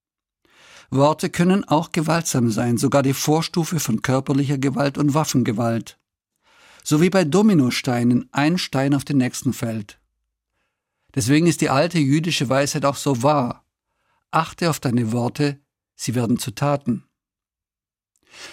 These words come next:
Und ich will zum Schluss nicht vergessen, wie heilsam Worte auch sein können. Worte können wärmen, sie können stärken, erleichtern und lösen.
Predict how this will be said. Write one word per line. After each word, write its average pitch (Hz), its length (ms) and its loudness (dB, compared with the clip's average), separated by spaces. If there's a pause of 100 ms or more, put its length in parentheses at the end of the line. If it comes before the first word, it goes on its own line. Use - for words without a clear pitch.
(140)
Und 180 140 4
ich 190 160 0
will 208 140 2
zum 180 180 2
Schluss 190 320 0
nicht 185 160 0
vergessen, 170 480 0
wie 143 160 0
heilsam 135 680 2
Worte 117 260 -4
auch 113 80 -4
sein 110 340 -4
können. - 400 -6 (380)
Worte 135 220 -2
können 120 340 2
wärmen, 139 520 4 (260)
sie - 140 -4
können 120 240 2
stärken, 165 720 0 (400)
erleichtern 120 560 0
und 117 160 2
lösen. 127 540 2